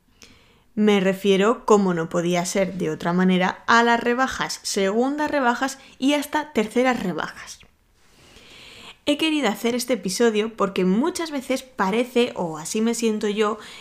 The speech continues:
que, que estoy soltando como lecciones de moral a la gente y que yo soy el ada-, la adalid de la perfección y no, para nada. Este año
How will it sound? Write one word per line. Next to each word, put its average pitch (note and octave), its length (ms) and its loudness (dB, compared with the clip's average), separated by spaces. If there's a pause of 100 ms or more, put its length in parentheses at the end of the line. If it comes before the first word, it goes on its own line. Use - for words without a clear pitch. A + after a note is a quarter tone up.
(160)
que, G3+ 400 4
que G#3+ 80 -2
estoy A3+ 180 -2
soltando A#3 480 4
como A3 240 2
lecciones G#3 500 0
de G#3 120 2
moral F3+ 500 4
a G#3+ 120 0
la F3 120 -2
gente G3+ 380 2
y A3 100 0
que F#3+ 200 2
yo G3 180 -2
soy A3 340 0
el G3 160 0
ada-, E3 340 -2
la E3+ 220 0
adalid E3 540 2
de G#3+ 160 0
la F3+ 160 2
perfección F#3+ 640 -2 (240)
y F#3+ 140 0
no, F3+ 280 2 (120)
para D#3+ 260 -2
nada. D#3 400 -8 (640)
Este A3+ 300 4
año B3 380 2